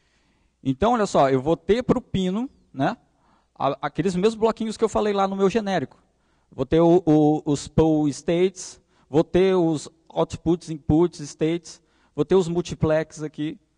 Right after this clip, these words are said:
certo? É, e vou ter os registradores que eu vou escrever nesses re-, registradores pra setar cada uma dessas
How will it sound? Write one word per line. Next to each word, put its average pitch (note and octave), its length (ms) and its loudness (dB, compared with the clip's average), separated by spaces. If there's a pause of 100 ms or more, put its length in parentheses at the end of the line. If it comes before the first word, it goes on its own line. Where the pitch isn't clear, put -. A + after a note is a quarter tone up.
(200)
certo? - 400 -6 (560)
É, C3+ 840 0 (120)
e F3 120 -6
vou B3 140 2
ter G3+ 320 0 (160)
os F#3 460 -4 (140)
registradores E3 960 -2 (240)
que D#3 100 -6
eu D#3+ 80 -2
vou D3+ 680 -2
escrever D3 480 -8
nesses D3 320 -8
re-, D3 300 -14
registradores C3 640 -4
pra D3+ 140 -6
setar - 420 -6 (260)
cada D3+ 260 -2
uma D3 160 0
dessas D3 420 -4